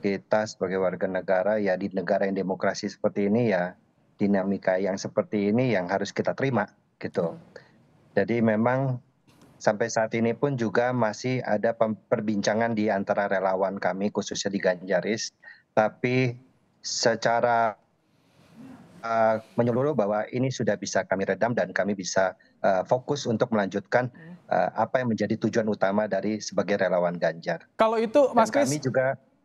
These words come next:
Speaker 2: Oh, baik, baik.
Speaker 1: Ya.
Speaker 2: Silakan, silakan, Mas Kris.
Speaker 1: Dan, dan juga kami melihat bahwa sikap yang diambil oleh Pak Ganjar itu ya memang beliau lebih mengedepankan ideologis konstitusionalnya daripada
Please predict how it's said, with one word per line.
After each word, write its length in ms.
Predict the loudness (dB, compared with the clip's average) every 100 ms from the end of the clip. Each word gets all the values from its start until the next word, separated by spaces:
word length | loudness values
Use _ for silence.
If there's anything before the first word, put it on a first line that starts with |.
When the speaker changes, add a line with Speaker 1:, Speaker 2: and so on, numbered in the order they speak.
| 2
Speaker 2:
Oh, 160 | 4
baik, 160 | 4 0
baik. 160 | -6 -8 -10
Speaker 1:
Ya. 160 | 2 4
Speaker 2:
Silakan, 240 | 4 0
silakan, 240 | 0 0
Mas 160 | 0 -4
Kris. 240 | -8 -12 -20 -8 -4
Speaker 1:
Dan, 160 | -2 0 -2 -4 -12 -8
dan 160 | -2 0
juga 240 | 0 0
kami 320 | 0 -2 -2
melihat 400 | -2 -2 0 0 0
bahwa 400 | 0 0 0 -2 -6 -14 -20
sikap 480 | -8 -4 -2 -2 -2
yang 160 | -2 0
diambil 560 | 0 0 0 2 2
oleh 80 | 2
Pak 240 | 0 0 0
Ganjar 400 | 0 0 0 0
itu 320 | -2 -2 0
ya 80 | 0
memang 480 | 2 2 0 0 -6 -16 _ _ _
beliau 320 | -8 -4 -2
lebih 320 | 0 0 -2 -2
mengedepankan 640 | 0 -2 -2 -4 -2 -4
ideologis 640 | -2 -2 0 0 -2 -4
konstitusionalnya 960 | -2 -4 -4 -4 -4 -2 0 0 2 0
daripada 560 | -2 -2 -2 0 0